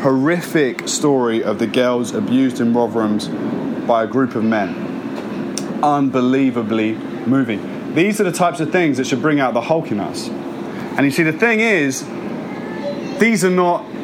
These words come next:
exclusive stories. These are not one-offs. These are, these are frequent.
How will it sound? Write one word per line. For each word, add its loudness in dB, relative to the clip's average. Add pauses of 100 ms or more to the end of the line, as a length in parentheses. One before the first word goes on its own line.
(120)
exclusive 0
stories. 0 (100)
These 2
are 4
not 2 (880)
one-offs. 0 (340)
These 2
are, 2 (540)
these 4
are 0
frequent. 0